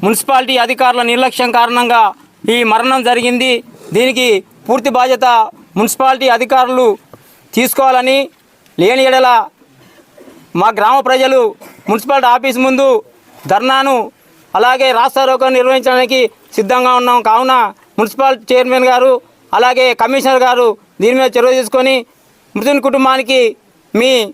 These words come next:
తరపున ఎక్స్‌గ్రేషియా ప్రకటించాలని కోరుచున్నాం. రమేష్ గారి కుటుంబం యొక్క పరిస్థితి చాలా దయనీయంగా ఉంది. నివసించడానికి ఇల్లు కూడా లేదు. ఉన్న పాత ఇల్లు కూడా గత వర్షాల్లో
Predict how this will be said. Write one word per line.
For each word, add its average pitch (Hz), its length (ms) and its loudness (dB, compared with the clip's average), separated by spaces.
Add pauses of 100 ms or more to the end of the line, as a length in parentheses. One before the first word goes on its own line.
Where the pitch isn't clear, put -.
(200)
తరపున 240 320 0 (320)
ఎక్స్‌గ్రేషియా 262 460 -2
ప్రకటించాలని 254 640 0
కోరుచున్నాం. 240 440 0 (440)
రమేష్ 233 320 -8
గారి 247 240 2 (600)
కుటుంబం 247 380 0
యొక్క 240 220 -2
పరిస్థితి 233 400 0 (680)
చాలా 208 180 0 (100)
దయనీయంగా 233 420 0
ఉంది. 240 180 2 (420)
నివసించడానికి 240 680 0
ఇల్లు 226 200 0
కూడా 247 160 2 (100)
లేదు. 240 220 2 (640)
ఉన్న 240 120 2 (140)
పాత 220 160 0 (100)
ఇల్లు 247 220 -2
కూడా 247 180 0 (840)
గత 202 140 0 (100)
వర్షాల్లో 247 480 0